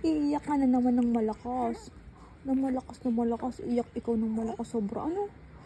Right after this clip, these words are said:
Kawawa naman yung baby na yan. Tuturo ka na naman yan sa hita. Opo. Opo. Wag ikaw iiyak, ah. Ay, okay lang iyak ikaw, ha? Wag ka lang lalagnatin, ha? Opo. Sana wag lagnatin po yung baby ko. Eh, malakas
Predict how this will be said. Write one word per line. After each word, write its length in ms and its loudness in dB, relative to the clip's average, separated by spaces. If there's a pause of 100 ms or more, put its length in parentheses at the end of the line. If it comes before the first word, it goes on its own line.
(380)
Kawawa 560 4
naman 400 0
yung 160 -2
baby 320 0
na 240 0
yan. 80 -8
Tuturo 400 -2
ka 80 0
na 160 -2
naman 240 0
yan 160 0
sa 160 -2
hita. 560 0
Opo. 480 4 (800)
Opo. 720 4 (320)
Wag 160 2
ikaw 240 2
iiyak, 480 0
ah. 560 2 (500)
Ay, 160 4
okay 240 2
lang 160 0
iyak 240 -2
ikaw, 320 0
ha? 80 0
Wag 240 0
ka 80 0
lang 160 2
lalagnatin, 720 4
ha? 320 0
Opo. 800 -2 (720)
Sana 240 0
wag 240 0
lagnatin 400 0
po 160 4
yung 240 4
baby 240 2
ko. 160 -2
Eh, 80 0
malakas 480 0